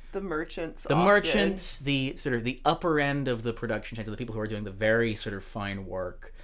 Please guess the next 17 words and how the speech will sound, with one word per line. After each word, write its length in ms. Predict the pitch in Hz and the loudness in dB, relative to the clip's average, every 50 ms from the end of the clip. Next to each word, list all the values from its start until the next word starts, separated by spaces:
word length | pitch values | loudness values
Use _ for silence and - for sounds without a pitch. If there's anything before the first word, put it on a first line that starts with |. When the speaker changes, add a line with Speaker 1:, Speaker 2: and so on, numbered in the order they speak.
| - - | -14 -6
Speaker 2:
but 140 | - 113 113 | -4 -2 0
not 520 | 127 131 139 143 151 156 151 151 165 - - | 0 0 2 4 4 6 6 4 4 0 -2
your 240 | - 139 127 120 120 | -2 2 4 4 4
industrial 720 | - 117 113 110 107 120 113 110 - - - 113 104 101 101 | 4 2 -2 0 2 2 0 0 0 -4 -4 -4 -4 -2 -2
workers, 280 | 101 95 92 - - | -4 -4 -4 -6 -10
the 60 | - - | -10 -10
people 180 | 104 104 107 | -10 -8 -6
who 80 | 107 101 | -4 -4
are, 80 | 98 98 | -4 -2
like, 180 | 95 92 95 - | -2 -4 -6 -6
Speaker 1:
Yes. 100 | 101 104 | -4 -2
Speaker 2:
working 400 | 107 104 98 - - 104 95 98 | -2 -2 -2 -2 -6 -6 -8 -8
in, 440 | - - 95 95 90 87 92 98 - - - - - - - - - - - - - - - - | -8 -8 -8 -8 -8 -8 -10 -12 -12 -14 -14 -14 -16 -16 -16 -16 -16 -16 -16 -16 -14 -14 -8 0
not, 220 | 139 151 160 - | 0 2 2 4
not 160 | 180 175 170 139 | 4 4 4 4
your 120 | 135 123 | 0 0
builders, 1000 | 104 98 - 131 127 123 123 123 123 117 113 113 113 113 110 110 110 107 - | 0 0 2 4 6 6 6 6 6 4 4 4 4 2 0 -2 -4 -6 -10